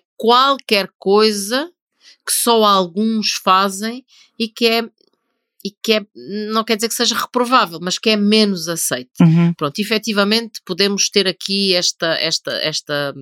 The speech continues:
Speaker 1: dis-, diferença, e isto ser uma diferença com um cariz, um cariz mais social e histórico. Aquilo que eu acho é que hoje em dia há aqui outras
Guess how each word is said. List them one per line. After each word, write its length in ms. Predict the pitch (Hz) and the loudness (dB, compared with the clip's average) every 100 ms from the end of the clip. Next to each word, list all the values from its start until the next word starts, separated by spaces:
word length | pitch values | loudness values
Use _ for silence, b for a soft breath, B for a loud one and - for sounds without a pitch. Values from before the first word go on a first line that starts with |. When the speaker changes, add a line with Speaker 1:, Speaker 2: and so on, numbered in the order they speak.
| 127 - | -14 -8
Speaker 1:
dis-, 140 | - _ - - - 85 80 _ _ | -8 _ -20 -20 -20 -20 -20 _ _
diferença, 720 | 139 170 - 185 196 196 240 B B B B | -6 -6 0 0 0 -2 -8 B B B B
e 120 | 190 | -2
isto 180 | 208 - | 0 0
ser 120 | 202 | 0
uma 140 | 190 180 | 0 -2
diferença 480 | 180 - 202 196 | -4 -2 -2 -4
com 260 | - 190 175 _ _ _ - | -6 -8 -8 _ _ _ -18
um 200 | 110 - | -18 -14
cariz, 440 | - 151 160 147 143 170 | -6 -4 -4 -8 -8 -8
um 100 | 165 | -4
cariz 300 | 170 165 151 | -4 -4 0
mais 260 | 165 165 | 0 0
social 600 | - - - - 170 165 | -4 -4 -8 -4 -2 -2
e 40 | 151 | -2
histórico. 540 | - - 120 117 _ B B B B B 190 | -6 -6 -12 -12 _ B B B B B -8
Aquilo 600 | - _ - 302 330 294 | -8 _ -2 2 2 2
que 160 | - 165 | -2 -2
eu 160 | 139 | -2
acho 500 | 139 147 156 - - | -2 -2 -2 -4 -2
é 80 | 165 - | -4 -4
que 180 | - 233 | -2 2
hoje 340 | 262 262 208 190 | 2 2 0 -2
em 160 | 175 | -6
dia 460 | 156 175 175 190 208 b b b b _ _ _ _ _ | -6 -6 -4 -4 -6 b b b b _ _ _ _ _
há 140 | - 196 | 0 0
aqui 400 | - 190 202 202 _ _ _ | -4 -2 -2 -2 _ _ _
outras 520 | 196 196 196 185 175 | 6 6 4 -2 -2